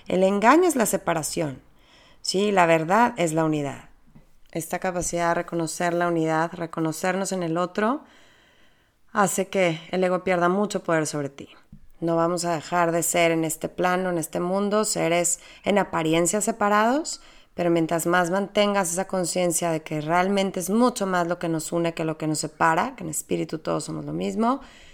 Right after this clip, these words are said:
entonces el ego va a poder menos contigo.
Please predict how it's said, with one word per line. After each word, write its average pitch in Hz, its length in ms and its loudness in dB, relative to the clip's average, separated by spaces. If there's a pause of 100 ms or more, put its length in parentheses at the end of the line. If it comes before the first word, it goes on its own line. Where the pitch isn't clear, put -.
(200)
entonces 180 420 -2
el 170 160 2
ego 175 500 2
va 160 180 0
a 160 80 -2
poder 160 280 2
menos 151 640 0
contigo. 147 420 -6